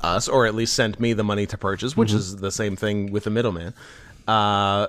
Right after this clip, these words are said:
Speaker 1: from the fine people at, uh, Zoologists, not Zoophile, grow up, <laughs> listeners.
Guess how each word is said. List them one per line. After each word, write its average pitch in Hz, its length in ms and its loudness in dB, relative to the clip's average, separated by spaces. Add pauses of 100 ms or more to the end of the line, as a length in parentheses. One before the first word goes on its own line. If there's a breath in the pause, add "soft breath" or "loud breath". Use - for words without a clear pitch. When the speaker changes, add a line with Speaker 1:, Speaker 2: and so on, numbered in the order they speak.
Speaker 1:
from 120 540 2
the 120 240 0
fine 160 320 0
people 160 440 4
at, 127 400 2
uh, 113 420 4 (100)
Zoologists, 139 1160 2
not 139 360 2
Zoophile, 135 1120 2
grow 123 340 6
up, 110 300 4
<laughs> 196 80 -6
listeners. 196 1160 2